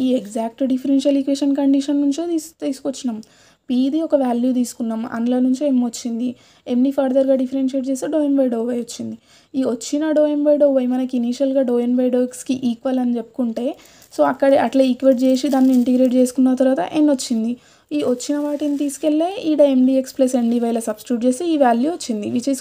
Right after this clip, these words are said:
called as the sufficient condition for integration. so ఇదంతా నేను ఎగ్-, మెటీరియల్లో చెప్పిన దానికి ఈక్వల్ ఎట్లా అయింది అని అంటే చూడండి. so it is p was nothing but the integration of m dx. అంతే కదా? so చూడండి, so అయితే చూడండి m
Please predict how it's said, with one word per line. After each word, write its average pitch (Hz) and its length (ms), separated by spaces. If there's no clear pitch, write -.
called 226 280
as 220 140
the 349 160
sufficient 269 500
condition 226 440
for 339 80
integration. 240 480
so - 40
ఇదంతా 254 400
నేను 302 200
ఎగ్-, 220 220
మెటీరియల్లో 262 480
చెప్పిన 277 280
దానికి 269 260
ఈక్వల్ 254 260
ఎట్లా 247 220
అయింది 233 220
అని 226 120
అంటే 214 220
చూడండి. 214 360
so 311 60
it 262 120
is 262 80
p 277 140
was 294 140
nothing 269 300
but 269 160
the 349 140
integration 269 500
of - 80
m 240 40
dx. 208 200
అంతే 269 180
కదా? 214 160
so - 60
చూడండి, 247 420
so - 120
అయితే 269 200
చూడండి 220 380
m - 0